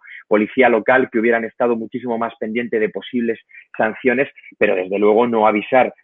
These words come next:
con tan poquísimo tiempo cuando las discotecas y los empresarios de discotecas ya han hecho contrataciones puntuales para poder, en fin, gestionar lo poco que queda de verano y que ahora se les venga todo esto encima. Yo verdaderamente confío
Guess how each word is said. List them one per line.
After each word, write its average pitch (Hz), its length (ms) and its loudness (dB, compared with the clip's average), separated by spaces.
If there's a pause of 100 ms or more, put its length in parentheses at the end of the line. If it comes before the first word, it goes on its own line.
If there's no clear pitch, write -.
con 117 200 -2
tan 110 240 -2
poquísimo 127 600 -4
tiempo 139 380 -2
cuando 110 320 -2
las 101 180 -4
discotecas 110 600 -4
y - 20 -6
los 117 160 -6
empresarios 120 480 -2
de 123 60 0
discotecas 117 520 -2 (300)
ya 120 140 2
han 120 80 2
hecho 131 220 -4
contrataciones 117 720 -2
puntuales 120 640 0 (280)
para 104 200 2
poder, 117 420 2
en 104 300 -12
fin, 143 360 -2 (640)
gestionar 127 560 -2 (220)
lo 117 200 2
poco 131 220 0
que 123 120 0
queda 131 220 4
de 127 100 2
verano 127 440 0
y 127 120 -8
que - 100 -6
ahora 95 180 -6
se 127 60 -12
les 101 140 -10
venga 110 220 -6
todo 117 140 -4
esto - 180 -12
encima. 101 360 -6
Yo 131 220 2
verdaderamente 135 680 0
confío 147 480 0